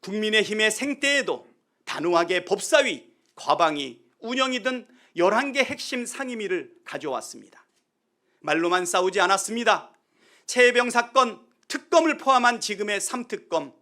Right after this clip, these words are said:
내란 종식 특별법, 조희대 직위원 체제해에 대한 국정조사 요구서, 저 박찬대가 설계했고 실행했고 이기고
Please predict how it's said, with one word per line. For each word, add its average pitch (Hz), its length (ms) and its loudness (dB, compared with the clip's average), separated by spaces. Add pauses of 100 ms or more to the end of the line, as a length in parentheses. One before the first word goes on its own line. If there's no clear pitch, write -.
(280)
내란 180 420 0
종식 165 480 -10
특별법, - 760 -4 (420)
조희대 247 480 2
직위원 294 500 2
체제해에 285 680 4
대한 226 340 4 (220)
국정조사 247 1000 0
요구서, 185 480 -6 (480)
저 170 160 2
박찬대가 156 680 -2
설계했고 147 840 -6 (200)
실행했고 262 840 -2 (220)
이기고 160 640 -10